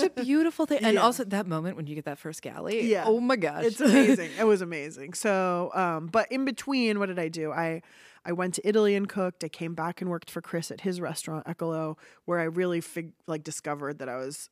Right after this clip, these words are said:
Speaker 2: unhappy. And that was probably the height of my depression.
Speaker 1: Yeah.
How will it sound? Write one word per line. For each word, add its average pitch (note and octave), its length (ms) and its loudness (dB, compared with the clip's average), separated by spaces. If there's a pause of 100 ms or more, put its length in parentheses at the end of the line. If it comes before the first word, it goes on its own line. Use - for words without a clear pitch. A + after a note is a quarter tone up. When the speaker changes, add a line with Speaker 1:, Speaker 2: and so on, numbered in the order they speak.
Speaker 2:
unhappy. D3+ 540 -8
And G#2+ 120 -10 (120)
that F3 160 -2
was E3 100 -4
probably D#3 240 -2
the C#3+ 80 -6
height D#3+ 240 -4
of D3 80 -8
my D3+ 160 -6
depression. G3+ 720 -8
Speaker 1:
Yeah. E3+ 160 -10